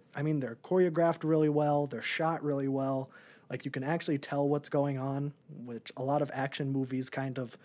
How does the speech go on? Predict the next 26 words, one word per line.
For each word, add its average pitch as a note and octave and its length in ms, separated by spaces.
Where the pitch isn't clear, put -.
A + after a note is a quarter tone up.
fall C3+ 280
prey C3+ 360
to, B2+ 80
like, A#2+ 260
quick - 260
cutting C#3+ 320
around B2+ 380
so - 100
you G#2 120
can't C3 260
really A#2+ 220
see. D3 420
There's C#3 200
a C3+ 40
lot C#3+ 220
of, F3+ 140
like, C#3+ 200
long D#3 400
shots E3 520
in D3+ 80
these D#3 180
fight D#3+ 300
scenes E3+ 380
where A#2 80
you, A#2+ 100
like, A#2 260